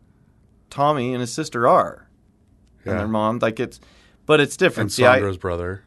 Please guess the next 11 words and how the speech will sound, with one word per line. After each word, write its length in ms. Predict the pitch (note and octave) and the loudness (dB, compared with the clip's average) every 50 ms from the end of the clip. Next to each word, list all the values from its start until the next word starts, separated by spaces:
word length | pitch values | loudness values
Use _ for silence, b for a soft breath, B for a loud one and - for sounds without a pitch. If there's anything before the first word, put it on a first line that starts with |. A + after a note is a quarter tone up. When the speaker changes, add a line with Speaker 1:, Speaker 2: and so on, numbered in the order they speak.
| _ _ | _ _
Speaker 2:
that 120 | - G2+ | -20 -20
pops 320 | - - F2+ E2+ - - | -12 -12 -12 -10 -10 -12
up. 180 | F2+ F2 G2+ - _ _ _ | -12 -12 -12 -14 _ _ _
Speaker 1:
Yeah, 160 | F#3 A3 G#3+ | 2 2 4
yeah, 240 | E3 D3+ A2 F2+ F2 _ _ _ _ _ | 6 4 4 2 0 _ _ _ _ _
that's 200 | - G#2+ - - | -6 -6 0 2
right. 220 | B2+ G#2 E2+ - _ b b b b b b b b b b b _ _ | 2 2 2 -2 _ b b b b b b b b b b b _ _
So, 580 | _ - - C#3+ C3 B2+ A#2+ A#2 A2+ - - - - | _ -6 0 4 4 6 6 4 2 -2 -6 -12 -6
uh, 360 | - A#2+ A#2+ A#2 A2 G2+ G2 F#2 - - - _ | 0 2 4 4 4 4 2 0 -4 -12 -16 _
you 160 | - A#2+ A2+ | -8 -6 -2
have 260 | A#2 B2 A2+ G#2+ G2+ | 0 0 0 0 -2